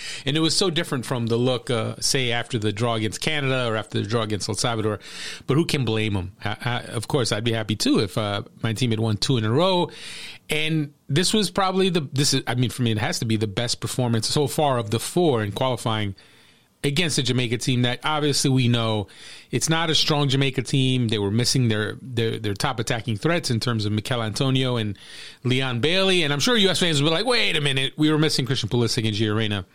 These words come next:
I get that, but we know the U S has more depth than Jamaica, and Jamaica really needed Antonio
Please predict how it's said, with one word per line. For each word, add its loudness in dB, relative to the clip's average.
I -2
get -2
that, -8
but -2
we 2
know 2
the 2
U 4
S 0
has -2
more 2
depth -4
than 2
Jamaica, 0
and 2
Jamaica 2
really 4
needed 4
Antonio 0